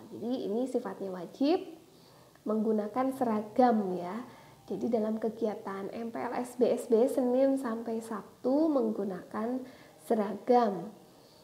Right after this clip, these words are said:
Yang kelima, selama presensi melalui Zoom, siswa wajib memperlihatkan wajah dan memastikan mikrofon saat penjelasan. Nah, untuk presensi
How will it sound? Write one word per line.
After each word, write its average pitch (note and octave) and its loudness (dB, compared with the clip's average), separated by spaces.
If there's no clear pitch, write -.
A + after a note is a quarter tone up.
Yang C4+ 6
kelima, C4+ 4
selama C4+ 2
presensi C#4+ 2
melalui C#4+ 6
Zoom, A#3+ 4
siswa D4+ 4
wajib C#4 4
memperlihatkan C4 2
wajah A3+ 0
dan A3+ 2
memastikan B3+ -2
mikrofon C4 2
saat A#3+ -6
penjelasan. G3+ -2
Nah, F#3 -4
untuk G#3+ -4
presensi B3+ 2